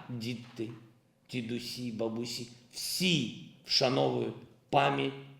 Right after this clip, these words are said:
усіх загиблих за нашу державу. Ви чули щонебудь подібне на російському телебаченні?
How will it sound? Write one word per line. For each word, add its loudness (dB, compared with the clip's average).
усіх 0
загиблих 2
за -2
нашу 2
державу. -6
Ви 2
чули 8
щонебудь 6
подібне 2
на 4
російському -2
телебаченні? 0